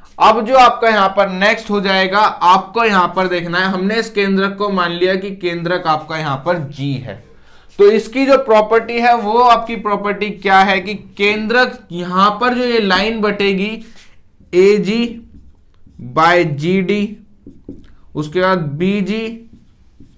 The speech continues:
by जीई, उसके बाद आपका यहां पर सीजी by जीएफ़, ये हमेशा आपकी टू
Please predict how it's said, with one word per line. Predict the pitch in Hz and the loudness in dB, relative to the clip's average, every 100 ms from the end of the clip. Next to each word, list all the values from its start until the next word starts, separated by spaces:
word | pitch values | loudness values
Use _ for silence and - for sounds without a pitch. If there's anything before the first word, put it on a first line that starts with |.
| 123 | -4
by | 156 160 160 147 | 0 2 0 -2
जीई, | 151 185 185 196 208 208 - - - - - - - - - | -2 -4 -2 -4 -4 -6 -14 -20 -20 -20 -20 -20 -20 -16 -10
उसके | 143 - 190 | -10 -2 0
बाद | 185 190 | 2 0
आपका | 165 170 170 - 180 | 2 -2 -2 -4 -4
यहां | 175 165 | -2 -4
पर | 151 170 151 | -4 -4 -6
सीजी | - - 180 190 208 190 226 220 220 - - - - - _ - - _ - | -12 -10 -4 -2 0 -2 -4 -6 -12 -20 -20 -20 -20 -20 _ -20 -20 _ -14
by | 123 156 165 151 | -4 0 0 -2
जीएफ़, | 135 165 185 - 190 196 196 - _ - - - - 123 | -4 -4 -4 0 0 0 -4 -16 _ -20 -20 -20 -18 -8
ये | 139 190 233 | 0 2 4
हमेशा | 220 190 185 185 202 | 2 2 0 0 0
आपकी | 175 170 - 180 | 2 0 0 0
टू | - - | 0 -2